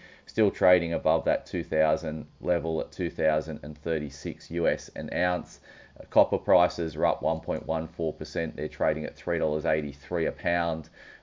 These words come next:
Uh, and iron ore was a little bit lower. It's trading around a hundred and thirty-three U S a tonne. Looking at the sectors we track in the U S market,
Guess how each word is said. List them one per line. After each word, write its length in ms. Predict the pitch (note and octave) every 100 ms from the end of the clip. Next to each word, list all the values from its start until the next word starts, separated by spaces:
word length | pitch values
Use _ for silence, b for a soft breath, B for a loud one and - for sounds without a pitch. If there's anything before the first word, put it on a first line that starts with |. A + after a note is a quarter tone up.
| -
Uh, 40 |
and 280 | E2+ C2+ E2+
iron 300 | E2+ F2 E2
ore 260 | D#2+ D#2+
was 160 | D2+ D2+
a 60 | D#2+
little 160 | D#2
bit 120 | D2
lower. 340 | - D#2 D#2 D2+
It's 120 | -
trading 340 | - D#2 D#2
around 240 | D2 D2 D2
a 60 |
hundred 260 | C#2+ C#2+ D2
and 120 | D2+
thirty-three 640 | - D2+ C#2 C#2 - D#2 D2
U 280 | C#2+ D2+
S 240 | C2 - - -
a 40 |
tonne. 400 | - - F2 E2 C#2 B B B -
Looking 200 | A#2+ C3
at 80 |
the 80 | G#2
sectors 460 | - A2 G2+ G#2 G2
we 80 | F#2
track 320 | - F2+ F#2
in 80 | E2+
the 60 |
U 140 | E2+ E2+
S 200 | E2 E2+
market, 500 | D#2+ D#2+ F2+ E2